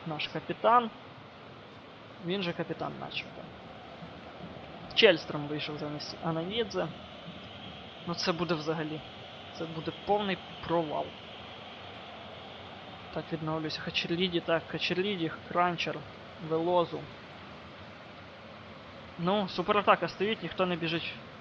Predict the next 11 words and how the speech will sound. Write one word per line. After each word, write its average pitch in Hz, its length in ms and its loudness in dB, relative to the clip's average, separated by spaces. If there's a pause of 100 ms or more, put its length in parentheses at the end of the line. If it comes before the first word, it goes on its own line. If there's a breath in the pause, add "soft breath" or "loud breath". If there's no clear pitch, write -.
(760)
Ніхто 185 280 4
в 220 60 4
ту 202 180 6
атаку 196 340 6
просто 180 380 2
не 160 100 0
біжить. 147 420 -6 (1080)
Марко 156 300 -2
Рубен. 190 380 4 (1500)
Марко 165 280 0
Рубен. 220 440 6